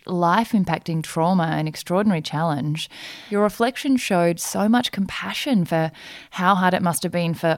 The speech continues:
other people around you, you know, rather than how hard it was for you living in a trailer, it was how hard it must have been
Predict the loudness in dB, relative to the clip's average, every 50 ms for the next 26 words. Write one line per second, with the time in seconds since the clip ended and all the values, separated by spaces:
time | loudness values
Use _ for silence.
0 | 0 _ 2 2 4 4 2 2 0 -4 -4 -6 -6 -8 -6 -4 -4 -2 -2 -2
1 | -4 -4 -6 -8 -8 -8 -8 -8 -8 -8 -6 -4 -4 -4 -2 -2 0 2 4 4
2 | 4 4 4 2 2 0 0 0 -2 -2 -2 -2 -2 -2 -4 -6 -6 -6 -8 -6
3 | -2 0 2 2 2 2 2 2 0 0 0 -2 -4 -4 -4 -4 -4 -4 -2 0
4 | 2 2 2 4 4 4 4 4 4 2 0 -2 -4 -4 -2 -2 -2 0 2 2
5 | 0 0 0 -2 -4 -4 -4 -6 -4 -2 0 2 2 2 0